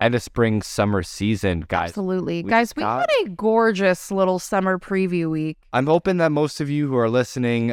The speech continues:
Speaker 1: uh, you know, and got some of the weather that we got, which was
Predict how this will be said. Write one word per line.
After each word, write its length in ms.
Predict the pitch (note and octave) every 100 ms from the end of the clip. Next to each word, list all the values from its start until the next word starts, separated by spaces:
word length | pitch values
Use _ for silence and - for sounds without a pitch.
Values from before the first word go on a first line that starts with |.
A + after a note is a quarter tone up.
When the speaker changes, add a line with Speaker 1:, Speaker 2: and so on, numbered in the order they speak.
| -
Speaker 1:
uh, 420 | G2 F#2 F2+ F2 _ _ -
you 120 | A2
know, 200 | F#2 F2+
and 380 | - G2 F2 -
got 260 | A#2 A2 -
some 200 | A#2 G#2
of 40 |
the 60 | G2+
weather 240 | G2 G2
that 140 | F#2+
we 180 | F#2 A2+
got, 300 | A2 F2+ F#2
which 240 | G2+ F#2+ -
was 260 | F#2 -